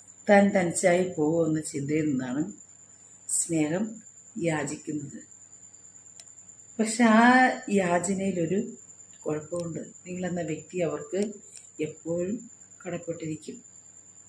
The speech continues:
അവർ നിങ്ങൾക്ക് തരുന്ന അദൃശ്യമായ ലെറ്റർ പാഡിൽ നിങ്ങൾ സൈൻ ചെയ്യേണ്ടി വരും.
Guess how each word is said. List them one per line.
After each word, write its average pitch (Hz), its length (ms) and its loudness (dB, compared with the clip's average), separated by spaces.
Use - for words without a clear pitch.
അവർ 175 320 4
നിങ്ങൾക്ക് 180 520 0
തരുന്ന 170 320 -2
അദൃശ്യമായ 180 1000 0
ലെറ്റർ 170 480 -6
പാഡിൽ 156 300 0
നിങ്ങൾ 170 400 0
സൈൻ 160 340 -2
ചെയ്യേണ്ടി 165 320 -4
വരും. 147 220 -10